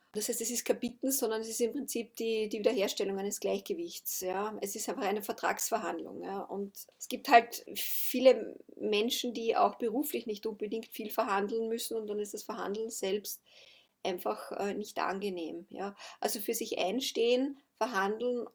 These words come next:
und dann noch halt die Geldthematik, wo dann auch so ein bisschen das so f-, vermischt wird, „Na ja, so mit dem Selbstwert, ich bin so und so viel wert.“ Ja, ich weiß nicht, ob das so hilfreich ist. Ich bezweifle das, weil, ja.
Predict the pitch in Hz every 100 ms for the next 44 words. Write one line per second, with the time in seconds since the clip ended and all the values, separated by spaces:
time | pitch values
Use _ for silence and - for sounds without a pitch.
0 | - 247 247 233 208 208 - 202 202 196
1 | 233 - - 240 214 185 - 247 - -
2 | _ - - - - - 190 202 208 220
3 | 214 190 196 - 226 220 240 - 214 226
4 | - 226 - - - - - - 240 226
5 | 254 262 - 240 226 214 196 220 214 -
6 | - - 220 226 240 233 - 202 208 -
7 | 185 190 220 - 220 214 196 214 214 233
8 | - 226 208 180 202 233 - - - -
9 | - - - _ _ 208 185 185 220 214
10 | 202 240 202 214 208 220 202 196 - -
11 | 185 - 185 - 208 - - - - 185
12 | 190 196 190 180 - - 175 180 185 185
13 | 185 190 - - _ _ _ _ _ _
14 | _ _ - -